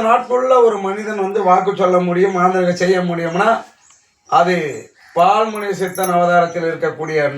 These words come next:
நான், என்னிடத்தில் மட்டும்தான் அது சாத்தியமாகும். ஏன்னா மாணவர்களை நான் வந்து சீடனாக பார்க்காமல் குருவாகவும்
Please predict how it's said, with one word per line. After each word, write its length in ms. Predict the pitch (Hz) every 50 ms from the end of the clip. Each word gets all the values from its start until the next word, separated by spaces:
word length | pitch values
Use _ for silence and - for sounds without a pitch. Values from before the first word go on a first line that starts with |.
| 143 143 151
நான், 320 | 156 170 196 202 208 208 185 175 180
என்னிடத்தில் 500 | 196 202 208 202 196 180 202 196 185 180
மட்டும்தான் 360 | 175 170 175 170 180 180 180 170
அது 100 | 160 151 135
சாத்தியமாகும். 640 | 151 147 151 160 165 151 147 139 135 135 135 131 - - _ _ _ _ _ _ _ _ _ _ _ _ _ _ _ _ _ _ _ _ _ _ - _ _ _ _ _ _ _ _ _ _ _ _ - _ _ _ _ _ _ _ _ - 139
ஏன்னா 140 | 165 202 214 208 196
மாணவர்களை 480 | 190 208 220 220 202 196 185 196 208 214 190 185
நான் 200 | 185 180 175 170 170
வந்து 240 | 170 180 185 208 214 196 175 156 117 - - - _ _ _ _ _ _ _ _ _ _ _ _ _ _ _ _ _ _ _ _ _ _ _ _ _ _ _ _ _ _ _ _ _ _ _ _ _ _ _ _ _ _ _ _ _ _ _ _ _ _ _ _ _ _ _ _ _ _ _ _ _ _ _ - - - _ _ _ _ _ _ _ _ _ _ _ _ _ _ _ _ _ _ _ _ _ _ _ _ _ _ _ _ -
சீடனாக 540 | 175 196 208 214 208 202 196 196 190 190 185 185 185
பார்க்காமல் 500 | 185 180 - 175 175 170 170 185 202 202 180 165
குருவாகவும் 720 | 185 190 208 202 196 190 185 170 170 165 165 175 185 381